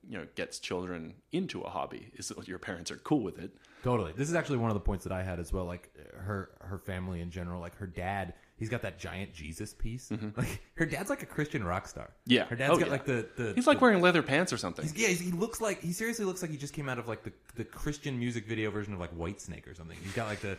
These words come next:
Speaker 2: <laughs> the, the black leather pants. He's got those black glasses. He's got the giant cross, like,
Speaker 1: Mm-hmm.
Speaker 2: giant, like, you know, Kanye level bling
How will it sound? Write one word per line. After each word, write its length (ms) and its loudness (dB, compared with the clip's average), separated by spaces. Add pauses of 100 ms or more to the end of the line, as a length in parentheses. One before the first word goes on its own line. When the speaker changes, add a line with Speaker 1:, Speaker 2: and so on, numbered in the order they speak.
Speaker 2:
<laughs> 80 -8
the, 220 2 (140)
the 100 6
black 400 2
leather 260 4
pants. 320 0 (140)
He's 100 -2
got 140 2
those 140 0
black 360 0
glasses. 420 0
He's 80 -10
got 120 -2
the 80 -8
giant 540 -2 (280)
cross, 540 0
like, 100 0
Speaker 1:
Mm-hmm. 120 0
Speaker 2:
giant, 360 -2 (180)
like, 220 -10 (300)
you 200 -8
know, 100 -4
Kanye 600 -2
level 460 -6
bling 320 -4